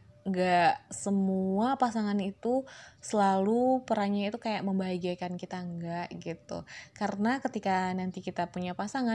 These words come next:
itu juga banyak lika-likunya, di mana dituntut juga kesiapan kita untuk menjadi dewasa, di mana juga banyak masalah-masalah yang pasti bakalan menghadang gitu. Nah, di sana kita harus dituntut untuk menjadi dewasa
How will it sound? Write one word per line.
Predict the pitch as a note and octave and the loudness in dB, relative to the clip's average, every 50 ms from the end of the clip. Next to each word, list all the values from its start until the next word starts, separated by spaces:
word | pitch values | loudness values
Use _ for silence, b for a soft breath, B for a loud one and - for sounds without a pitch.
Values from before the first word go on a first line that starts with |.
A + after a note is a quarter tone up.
| A3+ | 2
itu | A3+ A3 B3 A3+ | 0 0 0 0
juga | A3 G#3+ G3+ F#3 | 0 2 2 2
banyak | F3 F3+ F3 F3 F3+ F3 - | 2 0 -2 -2 -4 -4 -6
lika-likunya, | F3+ E3+ - F3 F3 F3 - - F3+ F3+ F3+ F#3 F#3 | -8 -8 -6 -8 -8 -8 -8 -8 -6 -6 -4 -4 -4
di | F3+ F3 E3 | -4 -4 -4
mana | E3 E3 F#3+ A#3+ C#4 C4+ B B B B B B B B B B | -2 0 0 0 0 0 B B B B B B B B B B
dituntut | - G#3+ G#3 A3+ G#3+ G#3 A3 F#3+ | -2 0 4 4 4 4 4 2
juga | G3+ G#3 A3+ A#3+ A#3+ | 4 2 2 2 0
kesiapan | A#3+ - - G#3+ G3 G3+ G3 G3 G3 | -2 -2 0 0 2 2 2 0 0
kita | - F#3+ - F#3+ G3 | -2 -2 -2 -2 -2
untuk | G3 - G3+ - G3+ | -2 -4 -4 -4 -2
menjadi | F#3+ F#3 F3+ F#3 F3 F3+ | -2 0 0 0 -2 -2
dewasa, | E3 F3 E3 E3 E3 E3+ E3+ - F3 E3+ E3 | -2 0 0 0 -2 -2 -4 -4 -6 -6 -4
di | E3 E3 | -4 -6
mana | E3 E3 E3 E3 D#3+ | -6 -4 -4 -4 -6
juga | D#3+ - E3 D#3+ D#3+ - - E3+ E3 E3+ F#3 G#3+ B3+ B3+ B B B B B | -6 -6 -8 -8 -8 -8 -8 -6 -4 0 0 0 0 -2 B B B B B
banyak | - F3+ F#3 F#3+ G3+ G#3 - G#3+ | 0 2 4 4 2 2 2 0
masalah-masalah | G3 - G3 F#3+ F#3 F#3+ F#3 - - F#3+ F#3+ G#3 A3 | 0 0 0 0 0 0 -2 -4 -4 -4 -2 -2 0
yang | A3+ A3+ G#3+ G#3+ A3 A3+ | 0 0 2 2 0 0
pasti | A3 - G3 F#3+ F#3 - - - - - A3 A3+ B3 C4 C#4 C#4+ - B B B B B B B B B B | 0 -2 -4 -4 -4 -8 -12 -18 -8 -2 0 2 2 2 2 2 -2 B B B B B B B B B B
bakalan | F#3+ G3 G3 G3 - G3 G3 F#3+ F#3+ G3 | 2 2 2 4 4 4 4 6 6 4
menghadang | G3 F#3+ F#3 F3+ F3+ F3+ F3 E3+ E3 E3+ E3 E3 E3 E3 | 4 4 2 0 0 -2 -2 0 -2 -2 -2 -2 -4 -6
gitu. | E3 D#3+ D#3 - D#3+ D#3+ D#3+ | -6 -8 -8 -8 -6 -6 -4
Nah, | D#3 D#3+ D#3+ E3 D#3+ | -4 -4 -6 -6 -6
di | D#3+ E3 D3+ | -6 -6 -6
sana | - E3 D#3+ E3+ G3 A#3 B3 A#3+ | -6 -8 -6 -2 -2 -2 -2 -2
kita | - G#3 - - G3+ G#3+ | -4 -8 -6 -2 0 0
harus | A3+ A3 G#3 G3+ G3 - - | 0 0 -2 -2 -4 -6 -6
dituntut | - - F#3 F#3 A#3 A#3+ A#3 B B B B B B B - - | -6 -4 -4 0 0 -2 -2 B B B B B B B 0 4
untuk | C#4 D4+ D#4 D#4 D4 D4+ C#4+ - - | 6 6 6 6 4 4 4 6 6
menjadi | B3 A3+ G#3+ G#3+ G3 G3+ F#3 | 6 8 8 8 6 6 4
dewasa | G3 F#3 F#3 F#3+ G#3 G#3+ - - E3+ D3+ - - | 4 4 6 4 4 2 -2 -4 -4 -6 -6 -8